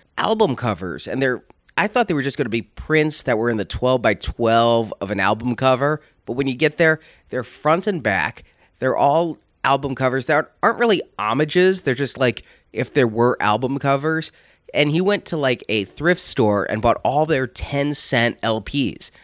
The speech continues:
and put 'em in. So when you're buying this, you're buying a record album cover with a record in it. He doesn't know what the record is. I don't know what the record is. But he had Winter Soldier one, Deadpool one. It was hard not to buy all four Marvel-based ones, but I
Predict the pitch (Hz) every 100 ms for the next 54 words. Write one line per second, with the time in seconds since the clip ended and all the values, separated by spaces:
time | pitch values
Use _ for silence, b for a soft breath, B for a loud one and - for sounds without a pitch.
0 | b - 110 156 143 160 113 82 - 139
1 | 147 156 175 170 113 113 113 120 113 110
2 | 104 131 190 175 160 156 151 151 127 131
3 | 113 98 90 120 147 135 120 113 - -
4 | 160 185 110 87 87 90 82 - 90 101
5 | 117 - b b b b - 143 151 110
6 | 107 117 104 98 101 101 107 113 - b
7 | b - 131 - b b b b - 160
8 | 131 107 b b b 120 120 92 - -
9 | 165 170 156 175 160 156 147 143 131 98
10 | - 123 147 - 160 151 143 143 131 127
11 | 123 117 113 - - - 95 180 196 190
12 | 196 185 165 160 135 123 - 120 123 -
13 | 120 120 107 101 107 120 120 123 139 123
14 | 117 110